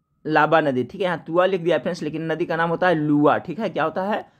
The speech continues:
लुआ। लुआ लाबा नदी पर बा-, बोयोमा जलप्रपात बनता है।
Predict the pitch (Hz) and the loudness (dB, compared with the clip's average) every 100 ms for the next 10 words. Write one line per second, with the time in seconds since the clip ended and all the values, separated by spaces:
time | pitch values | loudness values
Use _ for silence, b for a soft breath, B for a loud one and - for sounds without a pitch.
0 | b 123 131 143 135 85 120 147 165 190 | b -2 2 4 4 4 -2 -2 -2 -4
1 | 208 202 127 151 180 170 131 143 175 156 | -4 -4 0 2 2 2 0 2 -2 -2
2 | 160 165 202 - b b 123 120 127 120 | -6 -4 -4 -6 b b -8 0 2 2
3 | - 131 135 139 151 151 160 170 220 226 | -2 -6 -2 0 2 2 2 0 0 -2
4 | 135 135 143 139 175 190 330 135 139 156 | -4 -4 -4 0 0 0 -4 -2 0 0
5 | 151 139 - | 2 0 -2